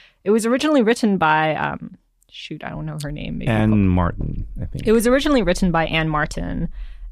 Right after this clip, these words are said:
Speaker 1: and she was able to write Claudia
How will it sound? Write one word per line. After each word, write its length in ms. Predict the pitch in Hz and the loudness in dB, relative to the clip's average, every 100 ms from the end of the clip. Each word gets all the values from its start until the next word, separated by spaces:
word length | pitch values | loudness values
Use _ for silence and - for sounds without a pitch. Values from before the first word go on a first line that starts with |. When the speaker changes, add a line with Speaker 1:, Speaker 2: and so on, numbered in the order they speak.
| - | -4
Speaker 1:
and 520 | 180 170 170 165 165 - | 0 2 2 0 -4 -6
she 200 | - 254 | -4 0
was 120 | 370 | 0
able 260 | 302 392 381 | 0 0 -2
to 220 | - 262 | 0 0
write 340 | 170 214 269 - _ - - - | 2 0 -2 -8 _ -20 -20 -18
Claudia 760 | - - 254 440 247 - 139 139 | -8 0 2 4 2 0 -8 -12